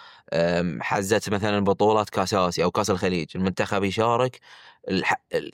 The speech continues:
كلنا لا تحجون على المنتخب، إنه خلوا اللاعبين مركزين، ما مركزين. أنا أشوف هذه العبد إنه، يعني، ما يصير.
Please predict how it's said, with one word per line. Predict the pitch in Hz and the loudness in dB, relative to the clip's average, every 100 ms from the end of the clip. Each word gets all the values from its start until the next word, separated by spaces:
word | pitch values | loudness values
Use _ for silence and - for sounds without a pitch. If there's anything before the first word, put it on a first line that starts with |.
| - | -2
كلنا | 123 110 110 101 - _ _ - - | 0 0 0 -2 -4 _ _ -20 -4
لا | 120 | -4
تحجون | 123 107 127 123 120 | -2 -2 -2 0 0
على | 110 | 2
المنتخب، | 113 110 117 120 117 113 | -2 -2 -2 0 0 0
إنه | 110 | -2
خلوا | 117 120 | -2 0
اللاعبين | 113 104 110 117 | 2 0 0 0
مركزين، | 104 104 104 117 123 117 110 | 0 -2 -2 0 0 0 -2
ما | 92 | -2
مركزين. | 104 101 101 101 90 - _ - - _ _ - | 0 -2 -2 -2 -2 -4 _ -20 -20 _ _ -6
أنا | 107 123 | -2 0
أشوف | 131 127 139 | 0 0 2
هذه | 123 | 2
العبد | 117 - 92 143 92 | 2 -2 0 0 2
إنه، | 92 87 - _ _ _ _ _ _ | -2 0 -4 _ _ _ _ _ _
يعني، | - - - _ _ _ _ - | -18 -18 -20 _ _ _ _ -6
ما | 92 120 | -2 0
يصير. | 123 135 120 | 4 4 4